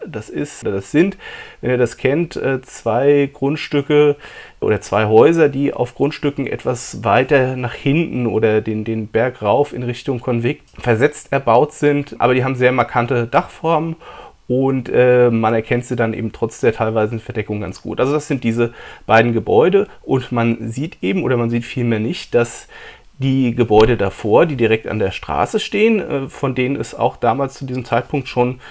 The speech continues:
einen Großteil der heute vorhandenen gegeben haben muss, dass die ganz und gar verdeckt sind durch die Bäume. Also das, das ist schon verwunderlich, weil man ja da doch eine,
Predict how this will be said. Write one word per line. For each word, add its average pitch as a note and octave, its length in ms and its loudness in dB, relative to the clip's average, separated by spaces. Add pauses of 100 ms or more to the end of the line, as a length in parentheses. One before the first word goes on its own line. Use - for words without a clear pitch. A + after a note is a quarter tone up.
(360)
einen A#2+ 80 -8
Großteil C3+ 760 0
der A2+ 100 0
heute B2 220 4
vorhandenen A#2 800 -4
gegeben A#2 420 -4
haben D3 220 2
muss, D3 260 -4 (360)
dass A#2 220 0
die D3 380 0 (320)
ganz C3 280 2
und D#3+ 160 -4
gar A#2 320 2
verdeckt - 460 -4
sind F2 500 -8
durch F2 200 -4
die F#2+ 120 -8
Bäume. E2 480 -6
Also F#2 240 -10
das, - 200 -12
das A2 200 -10
ist F#2+ 160 -10
schon B2+ 300 -6
verwunderlich, E3 640 -4
weil A#2+ 240 2
man A#2 160 -4
ja A2+ 120 0
da A2+ 120 0
doch - 280 -4
eine, A#2+ 220 -4